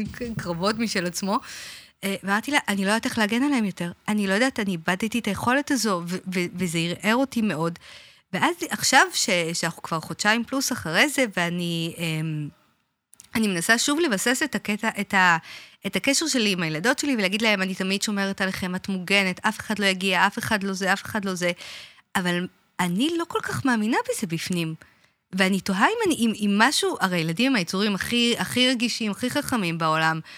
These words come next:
אני תוהה אם הם יודעות שאני קצת מחרטטת אותם, כאילו, "כן, אמא תשמור על חיים וזה", אבל אם מישהו יבוא, אם מישהו ירוץ, לא יודעת מה, אני, אני לא יודעת איך אני אעשה את זה. זה גם, את יודעת, זה מתרגם לכל מיני דברים, את כאילו, את נכנסת לאזור, ויש לך את הילדה הזאת, הילדה הזאת, אם קורה משהו, אני רצה איתה, אני רצה זה, המוח שלך עושה את כל הדברים האלה.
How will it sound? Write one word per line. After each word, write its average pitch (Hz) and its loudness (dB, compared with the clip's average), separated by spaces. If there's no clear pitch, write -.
אני 226 2
תוהה 208 2
אם 202 0
הם 202 0
יודעות 202 0
שאני 214 -2
קצת 226 -4
מחרטטת 277 0
אותם, 185 4
כאילו, 180 2
"כן, 269 4
אמא 262 4
תשמור 247 4
על 247 6
חיים 240 0
וזה", 226 4
אבל 196 -2
אם 302 2
מישהו 349 0
יבוא, 185 2
אם 262 2
מישהו 330 0
ירוץ, 208 0
לא 233 2
יודעת 302 0
מה, 196 4
אני, 202 2
אני 202 2
לא 180 4
יודעת 214 2
איך 220 0
אני 214 4
אעשה 196 2
את - -4
זה. 202 4
זה 180 0
גם, 170 0
את 170 -4
יודעת, 247 2
זה 208 2
מתרגם 175 0
לכל 226 0
מיני 214 2
דברים, 208 2
את 185 -2
כאילו, 160 -2
את 160 -4
נכנסת 202 -2
לאזור, 165 4
ויש 185 -2
לך 180 -6
את - -2
הילדה 170 2
הזאת, 214 0
הילדה 170 2
הזאת, 175 0
אם 185 -2
קורה 180 0
משהו, 180 0
אני 165 -2
רצה 175 -2
איתה, 180 -2
אני 170 -4
רצה 170 -2
זה, 175 0
המוח 185 -2
שלך 190 -4
עושה 180 0
את 180 -4
כל 180 -2
הדברים 175 -2
האלה. 165 -2